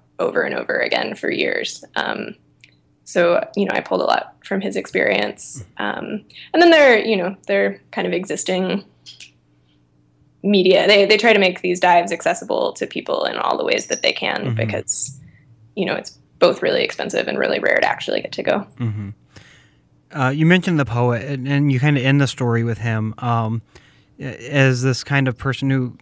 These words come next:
Speaker 2: who went on this dive and had trouble actually being able to even describe it.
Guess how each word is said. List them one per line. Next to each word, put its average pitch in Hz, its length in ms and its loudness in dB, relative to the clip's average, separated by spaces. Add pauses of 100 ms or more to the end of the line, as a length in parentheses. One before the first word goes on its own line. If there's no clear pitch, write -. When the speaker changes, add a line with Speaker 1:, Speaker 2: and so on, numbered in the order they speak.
Speaker 2:
who 135 180 -2
went 135 240 2
on 135 160 2
this 120 140 0
dive 120 360 -2
and 120 140 -4
had 127 180 -2
trouble 127 420 -2
actually 127 520 -4
being 131 240 0
able 127 300 -2
to 127 280 -2
even 127 260 0
describe 123 520 -2
it. 120 280 -6